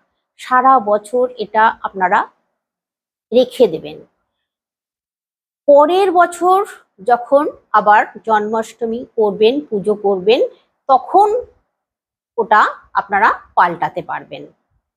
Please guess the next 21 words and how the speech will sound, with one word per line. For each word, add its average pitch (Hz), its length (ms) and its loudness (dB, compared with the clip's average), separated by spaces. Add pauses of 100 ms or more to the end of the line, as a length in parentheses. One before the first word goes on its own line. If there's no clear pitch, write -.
(320)
তখন 370 420 2
ওটা 320 260 4
ওখান 277 380 0
থেকে 277 340 -4
বের 208 300 -6
করে, 233 200 0
ততদিনে 285 480 0
আপনার 277 340 2
মনস্কামনা 240 720 -2
আশা 202 340 -2
করছি 339 320 -6
পূর্ণ 165 420 -10
হয়ে 151 240 -12
যাবে, 151 360 -14 (840)
তখন 277 380 2
আপনারা 311 340 2
ওখান 254 340 0
থেকে 254 240 -4
ওটা 214 320 0
বের 180 320 -6
করে 208 200 -4